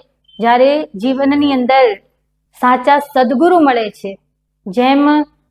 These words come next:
રાજા જનકને અષ્ટાવક્ર મહારાજ જેવા જ્ઞાની ગુરુ મળ્યા, ત્યારે રાજા જનક વિદેહી કહેવાણા. ત્યારે એના જીવનની કિંમત વધી ગઈ. જેને જેને પણ જીવનની અંદર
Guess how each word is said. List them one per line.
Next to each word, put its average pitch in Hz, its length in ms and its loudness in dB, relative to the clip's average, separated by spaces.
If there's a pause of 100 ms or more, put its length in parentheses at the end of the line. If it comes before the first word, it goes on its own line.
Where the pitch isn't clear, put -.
(100)
રાજા 262 320 0
જનકને 254 640 -8 (720)
અષ્ટાવક્ર 269 720 -2
મહારાજ 254 480 0
જેવા 254 540 0 (420)
જ્ઞાની 247 460 -2
ગુરુ 269 240 -6
મળ્યા, 269 460 -2 (380)
ત્યારે 247 320 -2
રાજા 247 420 0
જનક 233 380 -6 (400)
વિદેહી 233 640 0
કહેવાણા. 190 460 -8 (440)
ત્યારે 302 520 -2 (500)
એના 285 460 0 (160)
જીવનની 285 640 0
કિંમત 240 440 -2 (400)
વધી 226 300 -2
ગઈ. 190 360 -6 (520)
જેને 277 340 2
જેને 302 280 2
પણ 339 220 -2
જીવનની 294 560 -2
અંદર 269 400 0